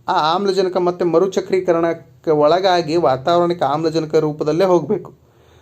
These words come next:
ಹಂಗಾರೆ ಒಂದು, ಎರಡು, ಮೂರು ಈ ಜಾಗದಲ್ಲಿ ನಾವು ಏನು ಬರೀಬೇಕು ಅನ್ನೋದನ್ನ ನೋಡೋಣ. ಹೌದಾ, ನೋಡ್ರಿ, ವಾತಾವರಣದಲ್ಲಿರುವಂತಹ ಆಕ್ಸಿಜನ್ನು ದಹನ ಕ್ರಿಯೆಗೆ ಸಹಾಯ ಮಾಡ್ತದೆ. ದಹನ ಕ್ರಿಯೆಗೆ ಸಹಾಯ ಮಾಡಿ,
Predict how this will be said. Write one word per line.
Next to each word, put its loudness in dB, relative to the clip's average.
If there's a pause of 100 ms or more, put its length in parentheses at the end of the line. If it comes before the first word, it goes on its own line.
(200)
ಹಂಗಾರೆ 0
ಒಂದು, 0
ಎರಡು, 4
ಮೂರು 2 (580)
ಈ -2
ಜಾಗದಲ್ಲಿ 2
ನಾವು -2
ಏನು 2
ಬರೀಬೇಕು -2 (120)
ಅನ್ನೋದನ್ನ -2
ನೋಡೋಣ. -4 (840)
ಹೌದಾ, -2
ನೋಡ್ರಿ, 2
ವಾತಾವರಣದಲ್ಲಿರುವಂತಹ 0 (240)
ಆಕ್ಸಿಜನ್ನು -4 (420)
ದಹನ 2
ಕ್ರಿಯೆಗೆ 4
ಸಹಾಯ -2
ಮಾಡ್ತದೆ. -8 (680)
ದಹನ 2
ಕ್ರಿಯೆಗೆ 0
ಸಹಾಯ 0
ಮಾಡಿ, -2